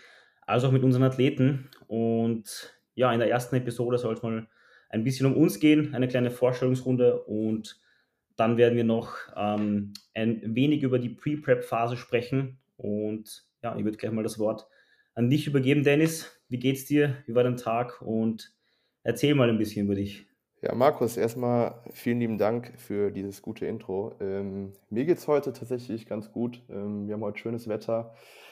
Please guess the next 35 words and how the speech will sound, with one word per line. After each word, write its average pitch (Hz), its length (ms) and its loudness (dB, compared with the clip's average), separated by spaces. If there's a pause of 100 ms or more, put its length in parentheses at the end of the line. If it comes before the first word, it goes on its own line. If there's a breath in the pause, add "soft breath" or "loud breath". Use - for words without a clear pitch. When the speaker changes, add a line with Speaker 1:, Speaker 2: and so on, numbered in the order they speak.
(120)
Speaker 2:
hier 160 460 2
in 131 180 -2
Köln. 151 460 4 (140 loud breath)
Äh, 113 440 0 (320 loud breath)
dann 107 140 -4
komme 117 160 -4
ich 120 100 -6
auch 110 80 -2
schon 104 200 -6
direkt 107 220 -2
zu 113 120 -10
meiner 104 200 -4
Person 104 380 -4
über. 127 420 -4
Ja, 101 200 -2
ich - 160 -10
bin 117 260 -2
Dennis 123 240 -2
Tomkiewicz, 131 600 -6 (100)
ich - 160 -20
bin 104 380 -6 (560)
sechsundzwanzig 107 880 -8
Jahre 98 380 -4
jung 113 420 -6 (560 loud breath)
oder 139 240 8
auch 127 100 4
alt, 131 320 4
wie 117 80 -2
man 110 140 0
betiteln 120 440 -4
mag, 120 380 0
ähm, 104 400 -4
komme 123 280 -2
aus 117 200 0
dem 110 400 -4